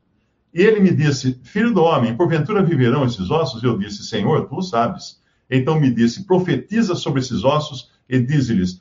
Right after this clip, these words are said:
ossos secos, ouvi a palavra do Senhor. Assim diz o Senhor Deus a esses ossos, eis que farei entrar em vós espírito, e vivereis, e porei nervos sobre vós, e farei crescer carne sobre vós,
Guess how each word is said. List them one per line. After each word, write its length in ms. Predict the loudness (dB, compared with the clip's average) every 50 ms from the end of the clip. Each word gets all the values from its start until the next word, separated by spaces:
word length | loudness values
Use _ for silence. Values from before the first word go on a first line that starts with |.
| _ _
ossos 460 | 0 0 0 0 -2 -4 -6 -8 -4 0
secos, 480 | 2 2 2 2 -2 -2 -2 0 2
ouvi 340 | 2 2 2 2 2 2 2
a 80 | 2 2
palavra 420 | 0 0 0 0 0 0 -2 -4
do 80 | -4 -4
Senhor. 500 | -4 -2 0 2 2 2 2 0 -2 -8 _ _ _ _ -2
Assim 420 | 0 0 0 0 0 0 2 2
diz 120 | 2 2 2
o 80 | 2
Senhor 300 | 2 4 4 4 4 4
Deus 260 | 4 4 4 4 2
a 40 | 2
esses 380 | 2 0 0 -2 -2 -4 -2 0
ossos, 460 | 2 0 0 -2 -4 -12 -14 -16 _ _ _ _ _ _ 0
eis 260 | 2 2 2 2 -2 -2
que 120 | -4 -4
farei 380 | -2 0 0 0 0 0 0 0
entrar 360 | 0 0 0 0 0 0 0
em 80 | 0
vós 260 | 0 0 0 0 -2 -4
espírito, 640 | -10 -10 -6 -4 -4 -2 -2 -4 -4 -4 -4 -4 -6 -10 _ -2
e 80 | 0
vivereis, 640 | 2 2 2 2 2 0 0 2 2 0 0 0 -2
e 80 | -2 -2
porei 280 | 0 0 2 2 4
nervos 580 | 4 4 4 4 4 2 2 2 0 -2 -4 -4
sobre 240 | -4 -2 0 0 0
vós, 400 | 2 2 2 2 2 2 0 -2
e 80 | -2
farei 260 | -2 -2 0 0 -2
crescer 500 | -2 -4 -6 -6 -6 -4 -4 -4 -4 -2
carne 380 | -2 -2 0 0 -2 -2 -4 -4
sobre 240 | -4 -4 -4 -2 -2
vós, 380 | 0 2 2 2 0 0 -4